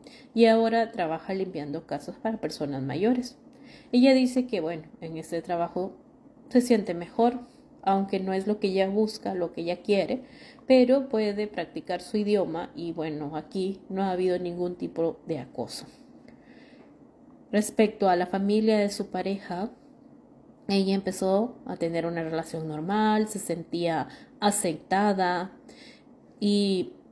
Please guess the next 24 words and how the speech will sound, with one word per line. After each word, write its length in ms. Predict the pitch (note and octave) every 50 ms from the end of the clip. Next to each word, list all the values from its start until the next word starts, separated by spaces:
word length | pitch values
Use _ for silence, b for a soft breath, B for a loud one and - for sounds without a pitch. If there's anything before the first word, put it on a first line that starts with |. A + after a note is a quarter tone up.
| - - _ - - - - - - - - - - - - - - - - -
ella 260 | B3 B3 B3 B3 B3
creía 380 | A#3+ G#3+ G#3 G#3 G#3 G3+ G3+
que 120 | - G3 F3+
todo 280 | - - B3 A#3 G3+
iba 180 | F#3 E3 D3+ C3
bien, 360 | C3 D3 D3 E3 G#3+ D4 B B B B B B B B B B B B - -
pero 180 | - A3+ G#3+ G#3+
en 220 | G#3+ A3 A3 A3+
un 160 | B3 C4 C4 C4+
momento 800 | C4+ B3+ B3+ C4 C4+ C4+ C4 B3 B3+ - E3 F3+ A3+ - B B B B B B B B B B B B B - -
la 180 | G3+ G3+ G3
madre 460 | G3 G3 G3+ G#3 A3+ A#3+ B3 A#3+ B3+ B3
se 160 | - - G3
va 60 | G3
a 60 | F#3+
vivir 340 | F#3+ G3 F#3 F#3 F3+ F3+ -
con 200 | - F3 E3+ E3+
ellos, 440 | D#3+ D#3 D#3 D#3+ D3 C#3+ - - - - _ - - - - - - - - - - - - - -
con 320 | F3+ E3+ E3+ E3 E3 E3
la, 160 | D#3+ D#3 D3+ - - - _ - -
el 200 | F#3 F3 - -
chico 420 | - - G#3+ G#3+ - - G#3 -
y 160 | D#3 F3+ E3 D3+
ella. 300 | C#3+ C#3 B2 C#3+ -